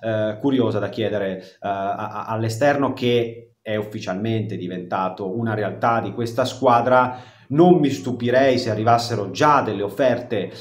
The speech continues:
eh, importanti, eh, in, in estate per lui, e a questo punto io direi di chiudere questo appuntamento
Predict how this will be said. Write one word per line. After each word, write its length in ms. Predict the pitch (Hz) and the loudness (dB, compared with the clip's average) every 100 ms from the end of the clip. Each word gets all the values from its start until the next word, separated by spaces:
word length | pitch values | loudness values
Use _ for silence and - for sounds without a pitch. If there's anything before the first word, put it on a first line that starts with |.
| - - - | -20 -18 -4
eh, 380 | 120 110 107 104 | -2 0 -2 -4
importanti, 920 | 123 123 120 131 123 117 113 113 107 | -2 -2 0 0 0 -2 -2 -2 -4
eh, 300 | 107 120 - | -6 -8 -8
in, 240 | 127 127 135 | -6 -4 -2
in 80 | |
estate 560 | 131 120 - 147 - 113 | -2 -4 0 0 0 -6
per 220 | - 175 | 0 0
lui, 580 | 175 175 180 185 208 208 | 2 2 4 4 2 -2
e 80 | 156 | -2
a 100 | - | 0
questo 320 | 160 - 180 | -2 -2 -2
punto 360 | 170 139 127 151 | 0 -2 0 0
io 100 | 156 | 2
direi 220 | 165 113 | 2 2
di 100 | 117 | -2
chiudere 460 | 113 175 117 127 | 2 2 4 2
questo 220 | 123 - 127 | 0 -2 -2
appuntamento 920 | 151 156 170 160 151 151 165 165 | -2 -2 0 0 -2 4 4 4